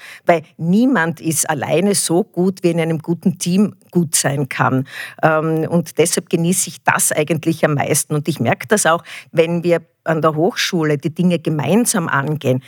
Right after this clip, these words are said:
dann geht was weiter, dann funktionieren die Sachen und man kann sich dann anschließend auch gemeinsam freuen. Und das ist am schönsten.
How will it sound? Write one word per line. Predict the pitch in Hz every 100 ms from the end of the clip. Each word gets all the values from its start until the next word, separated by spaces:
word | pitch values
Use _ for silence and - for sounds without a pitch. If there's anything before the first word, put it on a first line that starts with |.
| -
dann | - 165
geht | 170 165
was | 151 143 -
weiter, | 160 247 - 220
dann | - 170
funktionieren | - 160 - 156 156 185 233
die | 214
Sachen | - 160 165 202 185 - -
und | 185
man | 175 170
kann | - 185
sich | 220 -
dann | 170
anschließend | - 170 - 202 202 180
auch | 143 -
gemeinsam | 180 143 151 196 - 165
freuen. | - - 147 165 151 - -
Und | - 147
das | 147 -
ist | 147
am | 147
schönsten. | - - 135 - 135